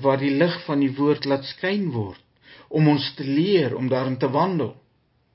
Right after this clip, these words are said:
Dit is tog daar waar die brood van die lewe gebreek word, sodat ons dit kan eet.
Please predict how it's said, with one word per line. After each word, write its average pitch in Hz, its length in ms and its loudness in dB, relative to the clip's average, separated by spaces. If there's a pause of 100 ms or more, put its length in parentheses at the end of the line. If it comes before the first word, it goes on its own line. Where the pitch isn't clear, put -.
(720)
Dit 151 80 -8
is - 60 -2
tog - 180 0
daar 170 320 6
waar 143 160 0
die 139 140 -4
brood 165 400 2
van 147 160 -4
die 139 80 -2
lewe 156 340 0
gebreek 160 560 -2
word, 123 240 0
sodat 131 300 -6
ons 131 120 -6
dit 135 160 -6
kan 135 140 -4
eet. 170 320 -4